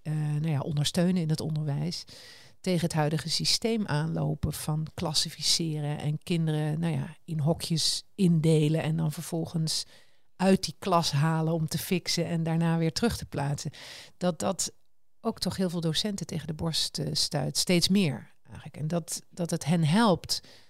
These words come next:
om op een andere manier naar kinderen ook weer te kunnen kijken en daarover het gesprek te voeren met, met ouders. Eh,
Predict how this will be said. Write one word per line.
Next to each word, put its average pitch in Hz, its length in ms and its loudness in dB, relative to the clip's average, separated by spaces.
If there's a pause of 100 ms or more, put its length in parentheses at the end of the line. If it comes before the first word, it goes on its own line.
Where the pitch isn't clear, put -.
(280)
om 185 160 -16
op 175 140 -6
een 170 120 0
andere 185 240 4
manier 170 300 2
naar 165 140 -2
kinderen 175 380 0
ook - 140 -4
weer 165 140 -2
te - 80 -6
kunnen 160 240 -4
kijken 180 520 0
en 170 160 -2
daarover 165 360 -2
het - 100 -8
gesprek - 340 -2
te - 100 -10
voeren 196 400 -6
met, 180 380 -6
met 160 180 -6
ouders. 175 640 0
Eh, 156 380 -4